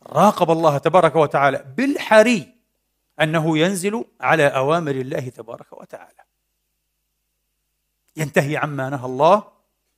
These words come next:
ويصدع ويقوم بما أمر الله. الخشية تدفعه إلى ذلك. قال عز من قائل: "إنما يخشى الله من عباده العلماء".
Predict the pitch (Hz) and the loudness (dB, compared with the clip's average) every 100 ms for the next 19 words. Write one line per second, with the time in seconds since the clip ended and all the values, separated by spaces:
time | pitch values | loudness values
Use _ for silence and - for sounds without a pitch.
0 | _ _ - 110 151 139 87 - _ _ | _ _ -18 -8 -8 -4 -6 -6 _ _
1 | _ _ - 117 107 160 196 233 - _ | _ _ -14 -12 -10 -2 0 0 -4 _
2 | _ _ - 175 120 147 185 220 220 135 | _ _ -4 -2 0 2 6 6 6 2
3 | 101 _ _ _ _ _ - - - 165 | -4 _ _ _ _ _ -20 -12 -6 -4
4 | - 127 _ _ - 127 - 131 131 135 | -6 -12 _ _ -10 -8 -4 -4 -4 -8
5 | 127 120 160 175 _ _ - 147 131 123 | -12 -8 -8 -8 _ _ 0 0 2 -2
6 | 139 131 123 120 151 156 143 135 139 160 | -2 -6 -10 -4 -2 -2 -6 -12 -8 -6
7 | 135 143 - 135 135 147 151 127 120 185 | -6 -6 -8 -10 -2 4 4 4 2 2
8 | - _ _ _ _ _ - 117 127 151 | 0 _ _ _ _ _ -18 -12 0 4
9 | 190 202 190 254 254 _ - 143 143 127 | 4 4 0 0 -4 _ -6 -4 -4 -8
10 | 135 160 147 139 151 180 151 - 240 - | -12 -12 -12 -10 -8 -6 -4 2 2 0